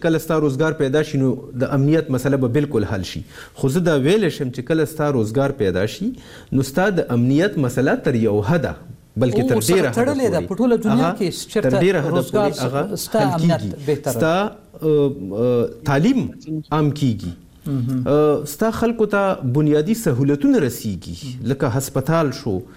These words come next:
Speaker 1: لکه، اه، سړکونه شو،
Speaker 2: مهم.
Speaker 1: دا هر څه شی کیږي. نو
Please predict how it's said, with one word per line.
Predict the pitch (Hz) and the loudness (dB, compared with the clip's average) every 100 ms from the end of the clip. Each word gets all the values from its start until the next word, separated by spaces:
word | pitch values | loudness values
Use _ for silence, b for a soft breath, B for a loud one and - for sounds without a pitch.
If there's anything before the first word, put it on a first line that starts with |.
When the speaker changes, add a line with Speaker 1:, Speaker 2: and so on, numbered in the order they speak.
| B B B | B B B
Speaker 1:
لکه، | 123 139 143 | 0 2 2
اه، | 135 127 101 87 50 73 107 113 113 98 - | 2 0 -2 -6 -12 -8 -2 2 2 2 0
سړکونه | 156 156 151 190 170 - | 2 2 2 2 2 0
شو، | - | -8
Speaker 2:
مهم. | 101 - - 143 135 | -12 -14 -14 -10 -2
Speaker 1:
دا | 147 | 2
هر | 165 | 2
څه | 175 151 | 0 -2
شی | 156 147 | 0 0
کیږي. | 233 | 0
نو | 226 | 2